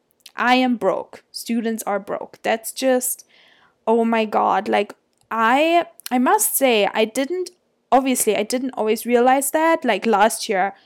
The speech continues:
I probably wouldn't have even noticed when someone said that. But since I work on my mindset almost every single day, on my money mindset, I now recognize when people are constantly saying, "Oh my God, I'm so broke.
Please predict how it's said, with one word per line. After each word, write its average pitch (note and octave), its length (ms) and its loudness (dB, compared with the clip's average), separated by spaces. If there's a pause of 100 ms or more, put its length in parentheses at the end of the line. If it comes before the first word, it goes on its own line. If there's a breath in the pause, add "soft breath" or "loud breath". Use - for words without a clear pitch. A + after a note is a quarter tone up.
(360 soft breath)
I G#3+ 220 2
probably A#3 560 0
wouldn't A3+ 300 -2
have A3 200 -2
even G#3+ 280 -6
noticed G#3+ 480 -6
when A3 160 -6
someone G#3+ 400 -4
said G#3 320 -6
that. D#4 320 0
But G#3+ 180 -2
since G#3+ 500 -4
I G#3 180 -2
work G#3 340 0
on G3+ 100 -8
my F#3 140 -6
mindset A3 560 -2 (120)
almost F#3+ 520 -6
every G3+ 260 -6
single G3+ 400 -2
day, G3 240 -2
on C4+ 160 -4
my G#3 100 -4
money F#3+ 320 -6
mindset, G#3 640 -2 (840)
I A3+ 260 0
now G#3 460 0 (340 loud breath)
recognize B3+ 840 0
when G#3 260 -6
people G#3+ 340 -2
are G#3 180 2
constantly A3 600 -2
saying, G3 400 -4
"Oh A#3+ 100 -4
my C#4 140 -2
God, A#3 240 2
I'm A3+ 120 -4
so A#3+ 200 -2
broke. G#3 600 0